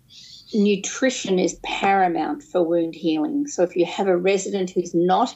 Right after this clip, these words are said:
eating and getting very good high quality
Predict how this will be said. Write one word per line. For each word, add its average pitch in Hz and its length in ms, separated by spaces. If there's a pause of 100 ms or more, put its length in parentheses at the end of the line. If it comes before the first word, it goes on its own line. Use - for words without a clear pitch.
(140)
eating 208 580 (340)
and 180 320
getting 190 520
very 190 320
good 196 200
high 190 380
quality 185 640